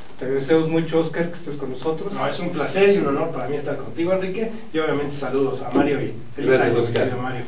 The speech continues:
Speaker 1: Y bueno, pues vamos a empezar, este, como es costumbre, pues siempre al invitado le damos la palabra.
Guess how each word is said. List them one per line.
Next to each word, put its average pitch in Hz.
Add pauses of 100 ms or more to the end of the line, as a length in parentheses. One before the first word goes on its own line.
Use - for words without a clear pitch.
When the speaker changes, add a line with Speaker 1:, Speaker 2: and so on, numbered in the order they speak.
(580)
Speaker 1:
Y 180
bueno, -
pues -
vamos 190
a 185
empezar, 226
este, 147 (100)
como 147
es 147
costumbre, 180
pues -
siempre 151
al 143
invitado 147 (460)
le 131
damos 139
la -
palabra. 185